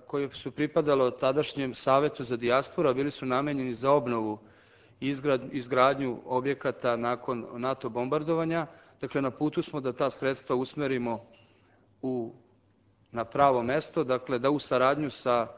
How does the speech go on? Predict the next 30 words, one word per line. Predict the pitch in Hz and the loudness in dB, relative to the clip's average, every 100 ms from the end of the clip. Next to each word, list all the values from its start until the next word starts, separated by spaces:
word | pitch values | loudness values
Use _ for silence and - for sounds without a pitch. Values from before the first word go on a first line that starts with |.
| - _ - | -20 _ -4
našim | 143 - 143 | -4 -2 -2
organizacijama | 127 127 123 131 - 143 | -2 -2 0 0 0 -6
u | |
dijaspori, | 123 123 131 160 127 | 0 0 0 -6 -8
dakle, | 120 123 | -8 -8
sa | - | -2
ulagačima | 123 120 123 139 - 143 | 0 4 4 2 0 -4
koji | - 131 | -2 -6
su | - | -6
ta | 127 127 | -4 -4
sredstva | 135 131 - 120 | -2 -6 -4 -2
dali, | 113 123 135 127 - - _ - | 2 2 2 -2 -10 -20 _ -12
da | 123 | -2
ta | 143 | 0
sredstva | 127 131 127 - 131 | 0 0 -2 -2 -2
prosledimo, | - 120 117 127 120 117 117 | 0 0 0 -2 -2 -2 -4
dakle, | 104 120 - | -2 -2 -2
za | 117 117 | -2 -4
izgradnju | 110 117 113 113 107 - - _ | 0 2 2 0 -8 -12 -20 _
tih | 127 - | -6 -2
objekata. | 113 110 104 95 - | -2 -2 -6 -10 -6
Ja | 135 | -6
ću | 151 151 | -4 -2
da | |
napomenem | 151 135 160 180 165 | -2 0 0 0 0
za | 147 | 0
one | 156 143 | -2 -2
koji | 139 | -2
ne | 135 151 | -2 -2
znaju | 175 180 | 0 0